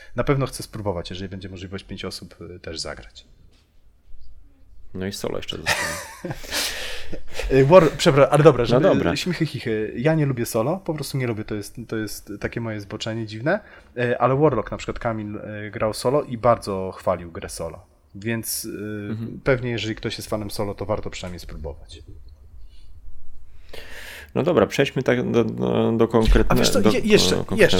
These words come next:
Speaker 1: jeszcze
Speaker 2: kolejnego.
Speaker 1: zanim przejdziemy, jeszcze
Speaker 2: No.
Speaker 1: tylko
Speaker 2: Mhm.
Speaker 1: jedno zdanie. E,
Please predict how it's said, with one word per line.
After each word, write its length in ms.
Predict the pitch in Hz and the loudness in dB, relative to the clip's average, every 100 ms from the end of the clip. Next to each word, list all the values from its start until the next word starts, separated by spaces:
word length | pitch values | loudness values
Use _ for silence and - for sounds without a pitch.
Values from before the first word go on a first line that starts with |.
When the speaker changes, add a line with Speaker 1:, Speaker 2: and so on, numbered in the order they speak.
| 95 | 4
Speaker 1:
jeszcze 100 | 104 | 4
Speaker 2:
kolejnego. 180 | 110 120 | 4 4
Speaker 1:
zanim 100 | 95 | 2
przejdziemy, 200 | 101 123 | -2 0
jeszcze 180 | - | 2
Speaker 2:
No. 40 | 160 | 0
Speaker 1:
tylko 220 | - 123 | 0 2
Speaker 2:
Mhm. 200 | 110 110 | 2 0
Speaker 1:
jedno 220 | 123 123 | 0 -2
zdanie. 360 | 113 120 156 226 - - - - | -2 -2 -2 -6 -12 -20 -20 -6
E, 400 | 139 127 123 127 | -4 -2 -2 -4